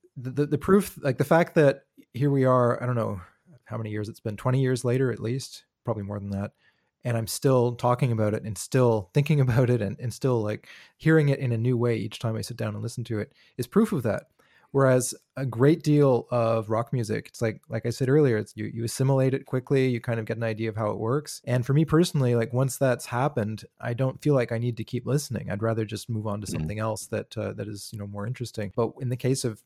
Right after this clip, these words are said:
Speaker 1: Trout Mask and, and other albums, um, you know, that I can think of, it's like, yeah, you, you keep listening because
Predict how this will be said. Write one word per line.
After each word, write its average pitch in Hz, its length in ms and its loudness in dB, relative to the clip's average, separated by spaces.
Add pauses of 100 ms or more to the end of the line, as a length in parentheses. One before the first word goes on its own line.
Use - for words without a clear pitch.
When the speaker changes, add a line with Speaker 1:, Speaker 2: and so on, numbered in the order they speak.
Speaker 1:
Trout 127 180 0
Mask 120 380 -2
and, 104 300 -6
and 107 240 -10
other 110 200 -4
albums, 107 600 -6
um, 104 460 -6 (480)
you 113 80 -6
know, 104 160 -8
that 101 100 -10
I 101 60 -10
can 107 160 -10
think 113 220 -4
of, 107 180 -2
it's - 160 -14
like, 104 220 -8 (100)
yeah, 120 180 0
you, 104 140 -6
you 113 180 -10
keep 196 300 2
listening 113 400 -2
because 117 480 -6